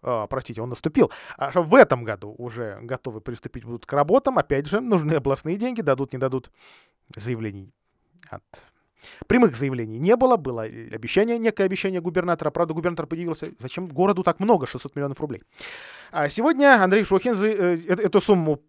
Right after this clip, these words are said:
подтвердил и сказал, что сейчас снижают стоимость вдвое, то есть чтобы за триста сделать.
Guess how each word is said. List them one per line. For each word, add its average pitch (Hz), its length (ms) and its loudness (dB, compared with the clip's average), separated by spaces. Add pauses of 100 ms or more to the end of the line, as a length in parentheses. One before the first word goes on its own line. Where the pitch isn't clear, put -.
(140)
подтвердил 170 560 2
и - 40 2
сказал, 226 180 2
что 180 240 -2
сейчас 226 380 2
снижают 180 420 0
стоимость 160 380 -2
вдвое, 107 440 -8
то - 100 -12
есть 113 200 -12
чтобы 160 220 -4
за 170 100 4
триста 123 380 -8
сделать. 98 360 -12